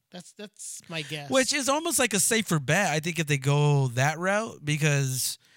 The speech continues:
Speaker 2: it's almost like a, you know, you're kinda playing with house money, uh, because it's all, it, it, it'll just be included in the service. So, like, no one really has to, you don't have to face the quote unquote embarrassment of, like,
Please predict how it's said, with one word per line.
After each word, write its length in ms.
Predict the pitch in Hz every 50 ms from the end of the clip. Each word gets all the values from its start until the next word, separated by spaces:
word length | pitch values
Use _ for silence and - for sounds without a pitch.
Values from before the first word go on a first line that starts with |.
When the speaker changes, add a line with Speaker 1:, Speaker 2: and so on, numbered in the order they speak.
| _ _ _ -
Speaker 2:
it's 180 | - 175 - 220
almost 240 | 214 220 208 -
like 220 | 196 180 175 160 -
a, 440 | 151 143 139 131 131 123 113 107 113 - _ _ _ _ _ _ _ _ _ _ -
you 140 | - 156 147
know, 80 | 143
you're 120 | 139 135 135
kinda 200 | - 170 147 127
playing 220 | - 165 151 147
with 100 | 131 117
house 240 | 123 147 131 123 -
money, 480 | 127 131 139 151 160 180 190 190 190 - _ _ _ _ _ -
uh, 500 | 160 160 151 147 139 135 127 123 120 117 113 135 - _ -
because 220 | 156 156 143 156 156
it's 100 | 147 202
all, 120 | 185 175
it, 180 | 147 151 143 120 120 - -
it, 180 | 147 151 139
it'll 160 | 147 160 175 180
just 200 | 170 180 165 -
be 100 | 185 170
included 400 | 147 - - 180 180 160 160 156
in 80 | 160
the 100 | 147 131
service. 520 | 117 - 143 143 156 185 202 208 - - - _ - - - - - -
So, 140 | - - 185
like, 140 | 175 170 160
no 160 | 165 175 180
one 140 | 180 175 165
really 220 | 175 175 165 165
has 260 | 151 147 156 151 -
to, 500 | - 156 147 139 135 131 127 123 120 123 - - - - _ _ -
you 100 | - 151
don't 140 | 170 180 165
have 180 | 170 160 - -
to 580 | 156 147 147 139 135 135 131 127 127 127 - _ _
face 400 | - - - 156 151 147 143 -
the 480 | - 143 139 135 131 127 123 123 120 120 _
quote 200 | - - 151 139 135
unquote 260 | 135 - 139 135 123
embarrassment 800 | 131 135 131 123 117 127 127 131 131 127 - - 131 127 123 123
of, 180 | 120 123 120 117
like, 380 | 120 117 113 113 117 - -